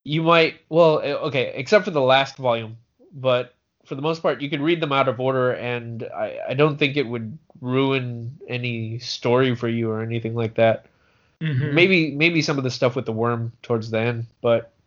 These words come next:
Speaker 1: um, a lot of their stories just revolve around experiences in this world. And one of the, one of the scenes that I remember from the manga that I also remember from,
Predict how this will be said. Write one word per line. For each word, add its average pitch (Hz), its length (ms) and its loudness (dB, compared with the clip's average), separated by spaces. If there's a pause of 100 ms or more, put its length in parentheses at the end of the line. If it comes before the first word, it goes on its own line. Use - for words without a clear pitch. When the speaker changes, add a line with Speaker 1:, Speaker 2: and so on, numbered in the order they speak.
(720)
Speaker 1:
um, 120 840 4 (840)
a 147 80 -4
lot 156 260 6
of 147 320 0
their 135 680 2
stories 135 500 -2
just - 200 -10
revolve 123 540 4
around 120 600 -4 (640)
experiences 131 1000 -4
in 117 160 -6
this 113 200 -4
world. 123 520 4 (840)
And 127 380 2
one 143 220 2
of 151 80 4
the, 127 520 6
one 156 160 -2
of 156 80 0
the 143 80 0
scenes 139 460 -4
that 127 200 4
I 120 140 -2
remember 131 420 -2
from 123 200 -10
the 117 60 -10
manga 120 420 0
that 113 160 4
I 113 80 6
also 123 280 4
remember 113 720 0 (100)
from, 110 680 -8